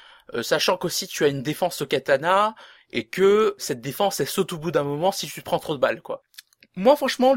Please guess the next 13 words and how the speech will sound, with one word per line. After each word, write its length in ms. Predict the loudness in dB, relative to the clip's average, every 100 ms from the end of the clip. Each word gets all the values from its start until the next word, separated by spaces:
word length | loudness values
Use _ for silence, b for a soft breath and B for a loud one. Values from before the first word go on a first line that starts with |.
| 0
ce 400 | -12 -4 -2 0
que 220 | 0 -2
je 100 | 0
retiendrai 480 | 0 0 0 0 0
de 140 | 0 -6
ce 200 | -6 -10
jeu, 240 | -6 -6
c'est, 360 | -6 -6 -2 2
euh, 640 | 2 0 -2 -4 -6 -8
son 260 | -8 -4 -4
action 260 | -2 -6
totalement 380 | -6 -2 0 0
débridée. 520 | -2 -6 -2 -2 -2